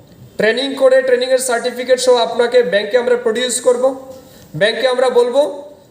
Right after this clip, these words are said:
যে উনি সেই কাজ করতে চান, উনি উৎসাহিত, ওনাকে আপনারা ব্যাংক লোন দিন, ব্যাংক আপনাকে লোন দেবে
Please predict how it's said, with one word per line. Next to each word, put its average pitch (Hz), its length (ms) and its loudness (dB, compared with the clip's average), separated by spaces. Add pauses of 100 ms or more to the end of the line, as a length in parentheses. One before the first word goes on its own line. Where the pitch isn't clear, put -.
(120)
যে 208 180 -2
উনি 226 500 0
সেই 233 240 0
কাজ 233 280 0
করতে 240 320 0
চান, 262 220 0
উনি 226 180 0
উৎসাহিত, 254 460 0
ওনাকে 226 360 0
আপনারা 208 280 -4
ব্যাংক 190 320 0
লোন 185 260 -2
দিন, 180 360 -4 (560)
ব্যাংক 196 320 0
আপনাকে 196 340 -2
লোন 185 300 -2
দেবে 202 320 0